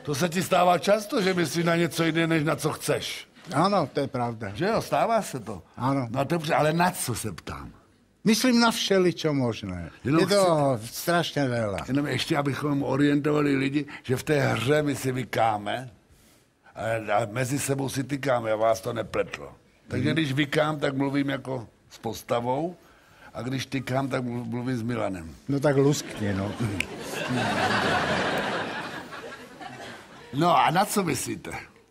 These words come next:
Speaker 2: No tak na
Speaker 1: Tak to třeba
Speaker 2: všeličo.
Speaker 1: poslední půl hodinu, na co jste myslel, abyste na to nemyslel?
Speaker 2: To nemůžem povedať.
Speaker 1: Nějak se mě to týká?
Speaker 2: Ano.
Speaker 1: Tak tím spíš to chci slyšet.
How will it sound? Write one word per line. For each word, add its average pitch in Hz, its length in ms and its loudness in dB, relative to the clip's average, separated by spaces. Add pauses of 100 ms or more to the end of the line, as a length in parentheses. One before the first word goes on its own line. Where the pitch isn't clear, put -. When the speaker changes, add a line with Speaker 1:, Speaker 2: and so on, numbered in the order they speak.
Speaker 2:
No 139 160 -2
tak 185 240 0
na 170 120 0
Speaker 1:
Tak - 260 -2
to - 80 4
třeba 175 160 -2
Speaker 2:
všeličo. 202 160 2
Speaker 1:
poslední 214 360 2
půl 202 200 2
hodinu, 196 320 4
na 185 140 4
co 196 160 0
jste 196 140 0
myslel, 165 340 4
abyste 165 320 2
na 170 100 2
to 156 140 0
nemyslel? 143 420 2
Speaker 2:
To 285 40 6
nemůžem 226 500 4
povedať. 123 480 2 (1300)
Speaker 1:
Nějak 156 480 0
se 151 140 0
mě 147 140 2
to 139 160 -4
týká? 127 760 -4
Speaker 2:
Ano. 185 520 4 (1600)
Speaker 1:
Tak 214 220 0
tím 226 240 0
spíš 196 300 -4
to 196 140 2
chci 170 180 -2
slyšet. 107 460 -6